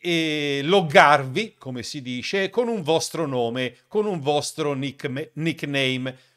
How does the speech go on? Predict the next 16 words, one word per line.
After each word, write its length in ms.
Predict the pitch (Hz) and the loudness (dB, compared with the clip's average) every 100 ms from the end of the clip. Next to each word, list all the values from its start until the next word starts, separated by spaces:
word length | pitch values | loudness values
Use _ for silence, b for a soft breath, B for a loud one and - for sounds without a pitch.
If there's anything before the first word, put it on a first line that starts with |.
| - | -6
Non 220 | 180 196 | -2 -2
sono 320 | - 196 170 | -2 -2 0
richieste 680 | 170 180 180 185 180 - 185 | -2 -2 2 2 2 -2 -4
né 200 | 165 170 | -2 -2
password 1000 | 170 - 165 151 - - 156 143 143 143 b b - | -4 2 4 4 0 -4 -4 -2 0 -2 b b -8
né 180 | 151 170 | -2 0
appunto 540 | 170 - 165 151 156 | 0 -2 -6 -4 -6
programmi, 920 | 151 170 131 139 135 135 135 135 127 b | -4 -4 2 2 2 -2 -6 -6 -6 b
eh, 100 | - | -20
particolari 800 | 117 160 - 143 151 131 127 123 | 0 0 2 -4 -2 0 2 0
e 100 | 143 | -6
specifici. 800 | 123 - 113 - 90 104 - 110 _ | -12 -12 -12 -12 -16 -16 -16 -16 _
E 100 | 208 | 0
allora 420 | 208 170 175 - b b | 2 0 0 -2 b b
vediamo 420 | 175 220 185 190 | -6 -2 -2 -2
subito, 800 | 220 - 143 123 127 156 160 B | -4 -6 -8 -8 -6 -4 -4 B